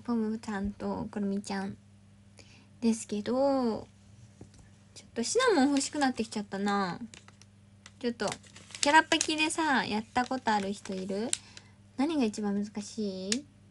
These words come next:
え、キキララとかかな？え、ってことは、こんな八分の一を当てた。すごくない？びっくりしちゃった、自分も。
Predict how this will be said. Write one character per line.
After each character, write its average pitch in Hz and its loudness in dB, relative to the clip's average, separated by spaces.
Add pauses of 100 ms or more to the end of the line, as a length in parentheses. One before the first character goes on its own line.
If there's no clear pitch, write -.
(440)
え、 240 -4
キ - -16
キ - 2
ラ 403 6
ラ 415 6
と 427 -2
か 277 -4
か 214 -2
な？ 196 -2 (2250)
え、 269 4
っ - -6 (400)
て 277 -4
こ - 2
と 571 10
は、 453 10 (300)
こ 302 -2
ん 320 2
な 302 4 (300)
八 254 -2
分 370 2
の 359 0
一 330 0
を 330 4
当 220 2
て 202 -4
た。 214 0 (560)
す - -6
ご 233 2
く 233 0
な 247 4
い？ 440 -4 (420)
び - -14
っ - -18
く - 0
り 403 8
し 392 -6
ち - -2
ゃ - -2
っ - -12
た、 233 0
自 214 -6
分 208 -4
も。 208 -8